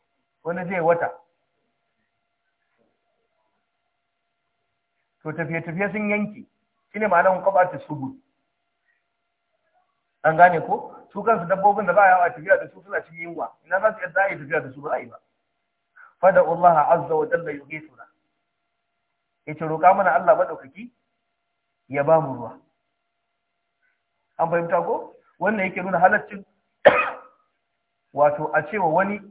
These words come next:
ka ce wani ya roƙa maka Allah. Yake nuna halaccin ka ce wani samu, samu cikin addu'a.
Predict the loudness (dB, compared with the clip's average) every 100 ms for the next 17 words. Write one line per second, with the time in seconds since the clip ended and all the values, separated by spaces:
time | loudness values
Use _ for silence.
0 | _ _ -12 -6 -2 -2 -2 -4 0 -2
1 | -2 -6 -6 -10 _ _ _ _ _ _
2 | _ _ _ _ _ _ _ _ _ _
3 | _ _ _ _ -8 -6 -4 -2 2 2
4 | 2 -2 -12 -14 -12 -12 -8 -4 -4 -4
5 | -8 -8 -8 -10 -18 -14 -14 -14 -18